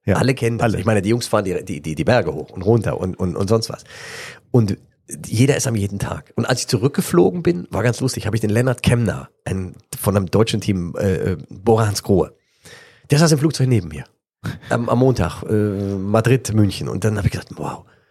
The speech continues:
Speaker 2: Sie waren doch, haben doch eine Etappe gewonnen.“ Sagt er, „Ja, ja, klar.“ War einfach faszinierend, eine Sportfamilie zu erleben. Es war, war wunderschön.
Speaker 1: Ja, der Zusammenhalt und mittendrin zu stecken, ne?
Speaker 2: Und nicht nur das, du bist ganz nah dran am
Speaker 1: Ja.
Speaker 2: Sport. Ja, diese, ihr kennt alle den Spruch, mittendrin statt nur dabei. Aber beim Rad,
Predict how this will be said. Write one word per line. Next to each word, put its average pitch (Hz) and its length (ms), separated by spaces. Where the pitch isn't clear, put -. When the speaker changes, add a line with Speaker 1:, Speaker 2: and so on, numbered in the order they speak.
Speaker 2:
Sie 101 200
waren 101 140
doch, 104 160
haben 113 80
doch 95 80
eine 90 140
Etappe - 260
gewonnen.“ 82 220
Sagt - 160
er, 87 80
„Ja, 95 80
ja, 110 100
klar.“ 104 260
War 101 200
einfach 127 200
faszinierend, 135 640
eine 104 160
Sportfamilie 104 920
zu - 160
erleben. 90 340
Es 87 80
war, - 360
war - 280
wunderschön. 156 440
Speaker 1:
Ja, 123 60
der 113 120
Zusammenhalt 117 600
und 98 100
mittendrin 113 380
zu - 100
stecken, - 260
ne? 107 160
Speaker 2:
Und 127 120
nicht 135 140
nur 143 100
das, 123 220
du 92 80
bist - 320
ganz 156 400
nah 117 220
dran 101 280
am - 140
Speaker 1:
Ja. 87 100
Speaker 2:
Sport. 64 240
Ja, 131 240
diese, 131 300
ihr 113 100
kennt - 220
alle 110 140
den 95 120
Spruch, - 260
mittendrin 120 440
statt - 160
nur 104 100
dabei. 85 320
Aber - 160
beim 90 220
Rad, 101 640